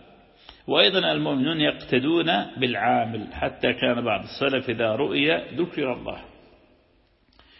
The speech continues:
أي وقل يا محمد: "اعملوا فسيرى الله أعمالكم كلها ظاهرها وخفيها فيجازيكم عليها، ويرى رسول الله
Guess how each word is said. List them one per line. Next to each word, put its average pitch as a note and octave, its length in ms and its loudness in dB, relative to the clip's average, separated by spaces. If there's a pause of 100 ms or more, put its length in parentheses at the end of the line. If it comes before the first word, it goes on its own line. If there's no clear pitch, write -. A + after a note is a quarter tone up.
(380)
أي E3+ 140 6
وقل G3 260 0
يا C#3+ 160 4
محمد: A2 480 -4 (200)
"اعملوا C3 400 0 (1000)
فسيرى C#3 540 4
الله C3+ 520 4
أعمالكم B2 760 2
كلها A2 540 -4 (1300)
ظاهرها B2+ 680 4 (520)
وخفيها A2+ 800 0 (880)
فيجازيكم B2+ 1080 2
عليها، G#2+ 380 -6 (1300)
ويرى D#3 540 4
رسول C3+ 280 0
الله C3+ 600 2